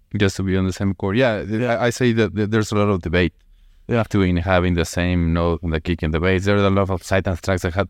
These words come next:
Speaker 1: they only one note in the bass, and they keep the same one. And it feels very punchy. But I want to, I want to know your point of view.
Speaker 2: It depends on the size of the kick.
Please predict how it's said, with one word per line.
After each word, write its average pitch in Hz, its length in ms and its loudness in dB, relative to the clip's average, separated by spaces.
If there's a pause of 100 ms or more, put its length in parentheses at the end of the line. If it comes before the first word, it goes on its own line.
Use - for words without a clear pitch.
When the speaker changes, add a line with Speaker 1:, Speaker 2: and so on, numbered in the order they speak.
Speaker 1:
they 92 260 2
only 90 260 -2
one 85 220 0
note 85 200 0
in 80 80 -2
the 80 80 -2
bass, 98 300 0 (380)
and 90 100 0
they 92 100 2
keep 98 260 -2
the 82 100 -2
same 90 260 -2
one. 76 260 -4
And 85 180 -2
it 87 100 -2
feels 139 220 -2
very 127 200 0
punchy. 117 460 -4 (1600)
But 117 100 4
I 117 40 8
want 117 180 4
to, 113 260 2
I 104 80 2
want 107 180 2
to 113 80 0
know 101 140 2
your 92 140 -2
point 95 220 -2
of 85 100 -6
view. 98 240 -2 (380)
Speaker 2:
It 175 120 -6
depends 294 380 0
on 285 100 0
the 254 60 0
size 277 240 0
of 254 80 -2
the 269 80 -4
kick. - 220 -4